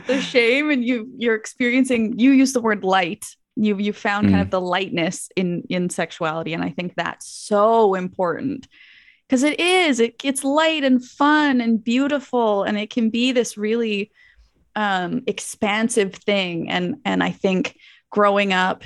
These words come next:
Speaker 1: in, um, a constricting environment, whether that's a religious environment or whether it's a society that tells you that your queerness is wrong, it,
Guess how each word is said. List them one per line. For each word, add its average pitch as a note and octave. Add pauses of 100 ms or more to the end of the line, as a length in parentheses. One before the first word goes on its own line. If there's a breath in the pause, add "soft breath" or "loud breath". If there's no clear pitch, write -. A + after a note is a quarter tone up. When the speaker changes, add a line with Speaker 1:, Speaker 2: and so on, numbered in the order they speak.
(120)
Speaker 1:
in, F3+ (160)
um, F#3 (1400)
a G#3+
constricting G3
environment, G3
whether F#3+
that's E3+
a F#3
religious F3
environment F#3+
or F#3+
whether F#3+
it's G3+ (400 soft breath)
a G#3+
society F#3+
that F3+
tells F3
you F3+
that E3+
your E3
queerness E3
is E3+ (160)
wrong, F#3 (1900 loud breath)
it, -